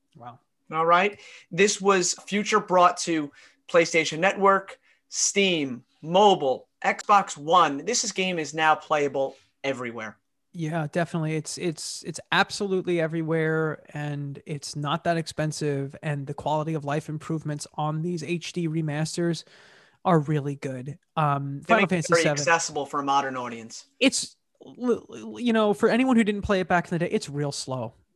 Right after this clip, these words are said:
Speaker 1: It's real slow nowadays. It feels like it takes forever. Even for me who played it, I played it with the fast forward on sometimes 'cause I'm like, "Oh my gosh, was it this slow when I was a kid?" I'm like,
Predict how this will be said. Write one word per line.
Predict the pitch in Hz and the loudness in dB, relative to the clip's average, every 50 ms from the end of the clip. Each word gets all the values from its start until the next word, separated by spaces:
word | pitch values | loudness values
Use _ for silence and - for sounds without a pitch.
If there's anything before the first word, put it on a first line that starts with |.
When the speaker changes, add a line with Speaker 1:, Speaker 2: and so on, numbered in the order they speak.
| _ _ _ | _ _ _
Speaker 1:
It's | 220 196 - - | -2 0 0 -2
real | 165 160 165 165 156 | -2 -2 0 0 0
slow | - - 170 160 160 | -2 -2 -2 0 0
nowadays. | 160 160 156 156 156 151 156 151 151 156 151 143 - | 0 0 0 -2 -2 -2 -2 0 0 0 -2 -4 -4
It | - 175 156 - | -6 -8 -8 -6
feels | - - 180 165 147 | -4 -2 -2 -2 -2
like | 156 156 - | -4 -6 -6
it | 147 - | -6 -6
takes | 160 151 143 - | -6 -6 -6 -8
forever. | - 147 - - 175 160 143 156 151 | -10 -10 -6 -2 -2 0 0 0 2
Even | - 247 254 302 339 | 2 2 0 0 -2
for | - - 185 | -4 -4 -4
me | 156 147 143 147 185 214 185 | -2 -2 0 2 2 2 2
who | 143 147 | 2 -2
played | - - - 147 151 180 170 | -4 -6 -4 -2 0 0 0
it, | 120 - | -2 0
I | - 151 202 | 2 2 2
played | 202 - - 220 190 165 | 2 2 0 0 0 0
it | 151 | -2
with | 160 151 | -4 -6
the | 151 143 | -6 -4
fast | - 156 147 147 - | -4 -2 -2 -2 -4
forward | - 147 139 143 143 | -4 -4 -2 -2 -2
on | 143 143 143 143 | -2 -2 -4 -6
sometimes | - 151 139 - - 143 135 139 - | -6 -8 -8 -6 -6 -6 -6 -6 -6
'cause | - 151 151 | -6 -4 -4
I'm | 143 | -4
like, | 139 135 - 147 | -4 -6 -4 -2
"Oh | 151 190 | -2 -2
my | 185 135 117 | -2 -2 -4
gosh, | - 135 151 160 147 - - | -6 -4 -4 -4 -4 -4 -8
was | 143 147 | -10 -10
it | 143 - | -10 -8
this | 165 170 - | -6 -6 -6
slow | - 175 180 185 | -2 0 0 0
when | 175 160 | 2 0
I | 156 | 0
was | 151 143 | -2 -4
a | 147 - | -6 -6
kid?" | - 180 165 | -6 -4 -4
I'm | 156 143 | -4 -6
like, | 143 147 | -8 -10